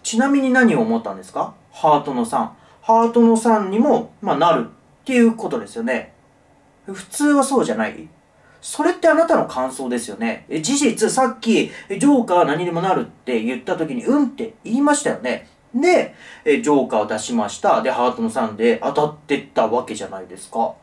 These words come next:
何か問題でも？で、カードって当たるか当たらないかのどっちかじゃないですか。で、普通は五十二分の一なんで、まあ、当たらない確率の方が高いわけですよ。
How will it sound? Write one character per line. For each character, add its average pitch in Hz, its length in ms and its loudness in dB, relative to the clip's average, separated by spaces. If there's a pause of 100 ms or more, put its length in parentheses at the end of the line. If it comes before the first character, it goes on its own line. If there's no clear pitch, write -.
(300)
何 208 120 -2
か - 80 -6
問 127 220 -6
題 127 140 0
で 120 80 0
も？ 110 180 -12 (1500)
で、 - 240 0 (160)
カ 415 320 4
ー - 20 0
ド 226 140 0
っ - 40 -14
て - 460 0
当 147 160 2
た 320 160 2
る 349 180 4
か - 380 2 (100)
当 135 140 0
た 220 180 4
ら 247 260 6
な 254 200 6
い 208 140 2
か 226 120 -8
の 233 300 -2 (320)
ど 294 200 0
っ - 60 -18
ち - 140 -6
か 392 160 2
じ 254 80 2
ゃ 220 60 -2
な 95 100 -10
い 98 60 -10
で 98 100 -16
す - 160 -14
か。 117 360 0 (200)
で、 - 460 2 (320)
普 220 180 -4
通 285 220 -2
は 285 400 2 (160)
五 - 160 0
十 208 260 2
二 196 180 -2
分 190 280 -2
の 185 100 -2
一 170 240 -6
な 117 140 0
ん 98 80 -12
で、 113 260 -2 (240)
ま 214 160 2
あ、 226 60 4
当 - 20 2
た 269 140 0
ら 277 160 2
な 277 260 0
い 277 80 0
確 262 240 0
率 233 180 -2
の 240 60 2
方 226 80 -2
が - 80 -12
高 - 240 -4
い 165 60 4
わ 120 80 2
け - 80 -8
で 98 100 -14
す - 140 -20
よ。 - 180 -8